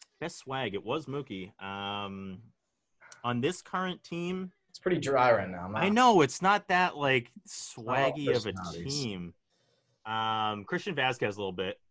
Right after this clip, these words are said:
Speaker 2: Mm-hmm.
Speaker 1: Vaz-, Vasquez had a little swagger to him. He's got, he's got that, like, fist bump down when he hoses somebody.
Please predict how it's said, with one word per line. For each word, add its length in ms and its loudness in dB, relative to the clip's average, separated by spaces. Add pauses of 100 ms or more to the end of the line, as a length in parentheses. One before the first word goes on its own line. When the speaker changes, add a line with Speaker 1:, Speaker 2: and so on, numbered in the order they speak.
Speaker 2:
Mm-hmm. 200 2
Speaker 1:
Vaz-, 260 -2
Vasquez 480 -4
had 80 -4
a 20 -4
little 160 -4
swagger 340 -4
to 120 -12
him. 80 -8
He's 100 -10
got, 120 -4
he's 160 -10
got 160 -8
that, 100 -10
like, 240 -10
fist 180 -12
bump 220 -6
down 160 -6
when 80 -8
he 80 -6
hoses 300 -8
somebody. 360 -8